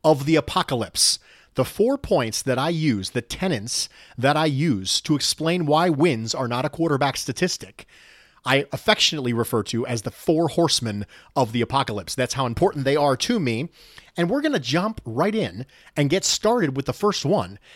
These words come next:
And then when we're done with all this stuff, we're gonna do your almighty takes in regards to Bills training camp, assuming we get some of it. The first reason why wins are not a quarterback stat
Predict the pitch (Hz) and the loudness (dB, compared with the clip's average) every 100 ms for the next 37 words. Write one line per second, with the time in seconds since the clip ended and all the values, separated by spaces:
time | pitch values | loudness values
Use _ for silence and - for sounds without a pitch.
0 | - 156 233 254 208 147 226 302 240 220 | -4 0 2 0 -2 2 2 4 2 2
1 | 196 196 - - 101 - - - - - | 2 2 2 0 -2 -2 -16 -20 -20 -20
2 | _ 151 165 147 147 165 139 135 135 135 | _ 0 2 2 2 0 0 2 2 2
3 | 131 135 120 92 - - - _ _ _ | 0 -2 -4 -6 -4 -6 -6 _ _ _
4 | _ _ _ _ - 131 120 117 113 - | _ _ _ _ -2 0 2 4 2 0
5 | - 110 110 101 117 110 - - 127 120 | -2 -2 -2 -2 -2 0 -2 -6 -4 -4
6 | 117 120 127 - - 302 262 214 277 254 | -2 -4 0 0 6 6 8 6 4 2
7 | 143 175 143 120 143 - - _ - - | -2 -4 -2 0 -2 -2 -16 _ -14 -10
8 | 98 85 80 - 104 90 - - - _ | -10 -12 -18 -12 -12 -12 -14 -18 -18 _
9 | _ _ _ _ _ _ _ - - - | _ _ _ _ _ _ _ -20 -20 -20
10 | - 170 - - 330 - - 185 127 98 | 0 0 0 4 4 4 0 2 2 -2
11 | 82 - _ _ _ - - 131 151 135 | -14 -20 _ _ _ -20 -4 2 2 6
12 | 175 175 98 87 - 131 127 185 208 240 | 6 6 2 -4 0 2 2 2 2 2
13 | 196 175 - - 135 104 - | 2 0 -2 -4 -4 -4 -10